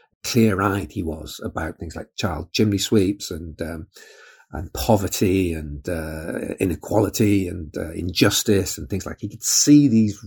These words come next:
really, really clearly. But at the same time, he could see the gold of life, for want of a better word. These were not separate things. Uh, you know, when he, when he talks of seeing London as Jerusalem, it's not just wishful thinking.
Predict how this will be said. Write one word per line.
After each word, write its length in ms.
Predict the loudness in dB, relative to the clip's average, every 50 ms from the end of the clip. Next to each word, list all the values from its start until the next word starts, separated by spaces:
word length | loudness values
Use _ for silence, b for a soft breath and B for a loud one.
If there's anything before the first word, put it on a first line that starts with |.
| -10 -4
really, 500 | 0 2 4 6 6 6 4 4 0 -2
really 600 | -4 -4 0 2 2 2 2 2 -2 -4 -8 -10 _
clearly. 560 | 2 4 4 4 4 2 -2 -6 -8 -14 -18 b b b b b b b b b b b b b b b b b b _ _ _ _
But 140 | 0 2 2
at 120 | 2 0 -2
the 60 | -2
same 340 | -2 0 4 4 4 4 2
time, 440 | 0 -2 -2 -2 -2 -2 -6 -10 -10
he 120 | -10 -8
could 160 | -8 -8 -8
see 320 | -8 -8 -6 -6 -8 -8 -10 _ _ _ _ _ _ _ _ _ -12
the 60 | -12
gold 360 | -4 -2 -2 0 2 0 0
of 140 | 0 -4 -8
life, 340 | -10 -12 -12 -14 -16 -20 -12 -8
for 100 | -6 -6
want 200 | -6 -6 -8 -8
of 60 | -8
a 80 | -8
better 220 | -6 -4 -4 -4 -2
word. 320 | -2 -2 -2 -2 -2 2
These 180 | 2 2 4 6
were 60 | 4
not 260 | 4 4 4 2 0
separate 640 | 0 0 2 2 0 -2 -4 -2 0 0 0 0 2
things. 380 | 2 2 2 0 -6 -10 -14 -16 b b b b b b b b b
Uh, 180 | -8 -4 -4 -2
you 140 | 0 0 0
know, 120 | 0 0
when 180 | 0 0 2 0
he, 80 | 2
when 180 | 2 2 2 2
he 280 | 2 0 0 -2 -2
talks 380 | 0 6 8 8 8 8 4 0
of 80 | -6 -2
seeing 240 | 0 0 0 2
London 260 | 2 0 -2 -2 -4 -6
as 140 | -8 -8
Jerusalem, 600 | -8 -6 0 2 2 2 2 0 -6 -8 -8 -8 -10
it's 180 | -10 -4 0
not 180 | 0 0 0 0
just 300 | -2 -4 -4 -4 -4 -10 b b b b b b b b b b b b b b _ _ _
wishful 360 | 2 2 2 0 -2 -2 -4
thinking. 580 | -4 -2 -2 0 0 0 -4 -6 -12 -14 -14 -16